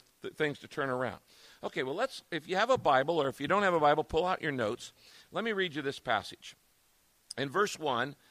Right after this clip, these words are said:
uh, it says, "This is the text of the letter that the prophet Jeremiah sent from Jerusalem to the surviving elders among the exiles." So he's writing to all the people who've been taken off captivity in, in Babylon.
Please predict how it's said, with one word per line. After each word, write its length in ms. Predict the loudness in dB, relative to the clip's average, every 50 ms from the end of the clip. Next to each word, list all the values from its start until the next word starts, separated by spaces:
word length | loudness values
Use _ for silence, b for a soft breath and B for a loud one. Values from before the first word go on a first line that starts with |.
| B B B B B 0
uh, 140 | 0 0 0
it 100 | -2 -6
says, 460 | -4 0 2 2 2 2 0 -6 -14 b b b b b b b _ _ -12
"This 300 | -6 -4 -4 -2 -4 -4
is 140 | -8 -8
the 100 | -10 -12
text 420 | -10 -4 -2 -2 -2 -2 -4 -8 -8
of 80 | -4
the 80 | -4 0
letter 300 | 4 4 4 6 4 2
that 140 | 0 -2 -14
the 60 | -12
prophet 360 | -4 0 2 2 2 0 -4
Jeremiah 580 | -2 2 4 4 4 4 2 2 2 2 0 -2
sent 320 | -4 -4 -4 -4 -4 -4
from 220 | -4 -4 -6 -4 -4
Jerusalem 720 | -2 -2 0 0 0 -2 -2 -6 -8 -8 -10 -14 -18 -20 _ _ _ _ _ _ _ _ _ _ _ _ _ B B B B B B -8
to 140 | -6 -4
the 100 | -2 -2
surviving 680 | -2 -2 -4 -6 -2 0 2 2 2 2 0 -2 -4 0 4
elders 540 | 4 6 6 4 4 2 -2 -2 -2 -4 -4
among 380 | -4 -4 0 0 0 0 0 0
the 100 | 0 0
exiles." 520 | 0 0 0 -2 -6 -8 -8 -8 -10 -16 B B B B
So 120 | B -10
he's 280 | -8 -8 -8 -10 -8 -6
writing 320 | -2 -2 0 0 -2 -4 -6
to 120 | -4 -2
all 140 | 0 0 0
the 80 | -2 -4
people 280 | -8 -8 -10 -10 -10
who've 100 | -12 -10
been 120 | -10 -10 -8
taken 320 | -6 -6 -6 -6 -4 -4
off 180 | -4 -4 -4 -4
captivity 840 | -4 -2 -2 -2 -4 _ -10 -8 -6 -6 -6 -6 -8 -8 -10 -12 b b b b b b
in, 180 | -6 -6 -6 -6 -6
in 120 | -8 -6
Babylon. 600 | -2 2 2 4 4 4 2 -2 -4 -6 -8 -14